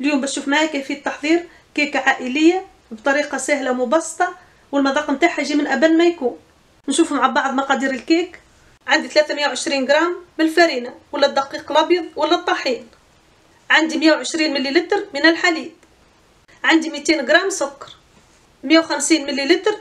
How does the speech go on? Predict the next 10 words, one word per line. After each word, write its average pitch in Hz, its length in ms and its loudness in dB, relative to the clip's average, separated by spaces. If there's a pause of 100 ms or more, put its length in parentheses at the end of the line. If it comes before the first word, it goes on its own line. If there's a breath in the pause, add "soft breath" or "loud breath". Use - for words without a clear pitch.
(120)
من 285 100 -4
الزيت 339 340 2
النباتي. 349 560 0 (680 soft breath)
عندي 320 260 4
ثلاث 330 320 2
ملاعق 294 440 0
أكل 392 300 2 (160)
من 302 120 0
الياغورت 311 440 0
الطبيعي 285 560 0